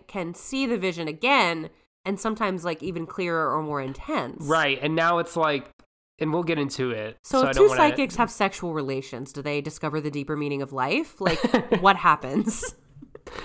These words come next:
Speaker 2: You know, you know that, that, that, um, that one theory, when you put two psychics in a room, <laughs> you let them, you let them do their thing. Um,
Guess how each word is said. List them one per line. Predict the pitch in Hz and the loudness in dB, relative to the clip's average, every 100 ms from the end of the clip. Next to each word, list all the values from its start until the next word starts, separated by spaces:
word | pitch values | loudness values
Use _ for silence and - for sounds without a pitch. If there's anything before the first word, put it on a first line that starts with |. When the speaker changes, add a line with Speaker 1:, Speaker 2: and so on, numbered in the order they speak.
| - - - | -14 -14 -2
Speaker 2:
You | 214 | 2
know, | 247 240 | 2 2
you | 196 285 | 0 0
know | 277 254 | 2 4
that, | 233 196 160 | 4 2 2
that, | 190 180 170 165 | 2 2 0 -2
that, | 185 180 - | 0 0 0
um, | 160 156 151 151 151 170 - - - | 2 2 2 0 -6 -10 -16 -20 -8
that | - 196 | -4 -2
one | 160 160 180 190 | 0 2 2 2
theory, | 180 147 135 127 120 | 0 0 0 0 -2
when | 113 135 | -4 -6
you | 214 | -4
put | 294 - | -6 -6
two | - 254 | -4 -4
psychics | 247 233 220 220 226 - | -2 -2 -2 -4 -6 -6
in | 196 | -6
a | 196 | -4
room, | 190 196 151 107 - - _ - - - _ _ _ | -4 -4 -6 -6 -12 -20 _ -20 -20 -20 _ _ _
<laughs> | - - - - - _ - - - 185 151 | -6 -4 -10 -10 -16 _ -20 -18 -16 -16 -10
you | 160 156 | -4 -4
let | 185 190 | -4 -4
them, | 202 190 | -4 -4
you | 196 | -4
let | 180 - | -6 -4
them | 175 | -6
do | 180 | -4
their | 170 | -4
thing. | 170 175 165 127 - - - - - 143 | -6 -6 -8 -10 -14 -20 -20 -20 -6 0
Um, | 147 143 135 | 2 2 -2